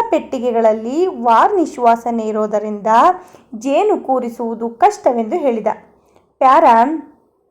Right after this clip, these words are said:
ಏನ್ ಮಂದಣ್ಣ, ನಿಕಾ ಆಯ್ತಾ? ನಮ್ಮ ಜಾತಿಗೆ ಸೇರಿದರೆ ನಾಲ್ಕು ಮದುವೆ ಆಗ್ಬೋದು ನೋಡು" ಎಂದ. "ಏ ಸುವರ್, ತಿಂತೀಯ, ನಿನಗೆಂಥದ್ದು ಜಾತಿ?" ಎಂದು ಮಂದಣ್ಣ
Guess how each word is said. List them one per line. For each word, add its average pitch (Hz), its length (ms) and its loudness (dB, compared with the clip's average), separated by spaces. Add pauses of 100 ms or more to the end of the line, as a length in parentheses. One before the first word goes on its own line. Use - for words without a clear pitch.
(420)
ಏನ್ 277 260 6
ಮಂದಣ್ಣ, 330 340 4 (680)
ನಿಕಾ 262 400 0
ಆಯ್ತಾ? 294 320 4 (640)
ನಮ್ಮ 226 400 -2 (120)
ಜಾತಿಗೆ 240 400 2
ಸೇರಿದರೆ 240 840 2
ನಾಲ್ಕು 247 540 -4
ಮದುವೆ 247 340 0
ಆಗ್ಬೋದು 311 560 2
ನೋಡು" 240 340 0
ಎಂದ. 214 220 -4 (540)
"ಏ 214 160 2
ಸುವರ್, 262 540 2 (440)
ತಿಂತೀಯ, 330 480 4
ನಿನಗೆಂಥದ್ದು 262 720 0
ಜಾತಿ?" 240 540 0 (240)
ಎಂದು 226 220 -4
ಮಂದಣ್ಣ 240 540 -2